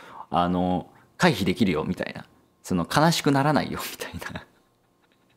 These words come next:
<laughs> 大切な人が亡くなったと-、時用チップ、みたいなね。その、悲しみにくれるじゃないですか。しんどいですよね。でも、そのチップ入れると、その回路が変わって、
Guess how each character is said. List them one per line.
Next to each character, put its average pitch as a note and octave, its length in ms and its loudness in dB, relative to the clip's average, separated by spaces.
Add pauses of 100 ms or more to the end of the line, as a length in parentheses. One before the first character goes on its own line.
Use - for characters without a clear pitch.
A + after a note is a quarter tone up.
(240)
<laughs> - 720 -10
大 G3 180 6
切 F#3+ 240 2
な F3+ 120 8
人 E3+ 200 2
が G#2+ 80 6
亡 G2 140 2
く C3 100 4
な C3 120 6
っ - 40 -12 (100)
た B2+ 120 0
と-、 B2 160 -2
時 B2 360 4
用 A2+ 180 10
チ A#2 180 0
ッ - 120 -12
プ、 - 200 -4 (800)
み E2+ 100 -2
た F2+ 120 -4
い - 20 -4
な - 140 -6
ね。 - 320 -12 (600)
そ G#2+ 140 0
の、 G2 100 2
悲 C#3+ 300 2
し D3 180 4
み C3+ 120 6
に C3 260 6
く - 180 4
れ B2 80 8
る A#2+ 100 6
じ F#2+ 80 4
ゃ D#2 40 2
な C#2 80 -4
い - 40 -4
で - 40 -6
す - 100 -12
か。 - 140 -10 (300)
し - 180 0
ん C#3+ 100 4
ど C#3 60 8
い A2+ 40 6
で F#2+ 100 2
す - 60 -8
よ - 80 -6
ね。 - 140 -8 (400)
で F#3 140 4
も、 C3+ 120 4
そ B2+ 120 4
の B2+ 80 4
チ - 160 0
ッ - 120 -4
プ C3+ 80 2
入 B2 60 6
れ B2 80 8
る B2 120 4
と、 - 360 4
そ G#2+ 140 2
の F2+ 80 2
回 A2+ 240 2
路 F2 80 0
が D2 180 -2
変 E2 100 0
わ E2+ 100 2
っ - 60 -10
て、 - 320 2